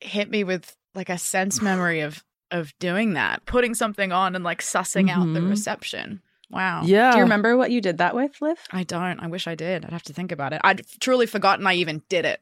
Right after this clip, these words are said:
Speaker 1: until, like, n-, right now.
Speaker 3: Wow.
Speaker 2: Yeah, th-, I mean,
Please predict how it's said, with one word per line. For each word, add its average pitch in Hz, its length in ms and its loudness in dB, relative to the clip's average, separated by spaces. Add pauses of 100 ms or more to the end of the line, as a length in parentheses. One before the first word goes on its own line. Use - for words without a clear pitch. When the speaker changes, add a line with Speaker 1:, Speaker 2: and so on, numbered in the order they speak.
Speaker 1:
until, 127 420 -4
like, 143 240 -6
n-, 160 160 -8
right 139 180 -4
now. 120 280 -6 (160)
Speaker 3:
Wow. 156 400 2 (120)
Speaker 2:
Yeah, 214 200 6
th-, 233 120 2
I - 60 0
mean, 214 240 2